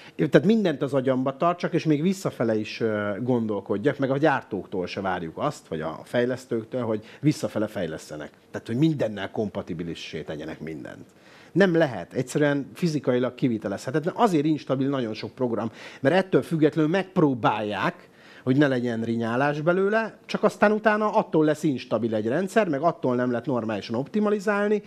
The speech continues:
mert mindenre optimalizálni kell. És ha mindenre optimalizálni kell, akkor az nem lesz egy optimálisan,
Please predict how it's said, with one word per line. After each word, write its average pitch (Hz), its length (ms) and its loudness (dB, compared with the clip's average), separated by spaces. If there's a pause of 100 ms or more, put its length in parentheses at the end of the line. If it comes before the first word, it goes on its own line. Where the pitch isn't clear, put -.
(300)
mert 170 240 6
mindenre 160 500 4
optimalizálni 127 840 0
kell. - 360 -2 (240)
És - 80 -16
ha 101 80 -4
mindenre 196 460 4
optimalizálni 196 800 0
kell, 156 340 2
akkor 151 320 0
az 135 100 2
nem 131 240 0
lesz 92 240 -2
egy 92 140 -4
optimálisan, 87 800 -6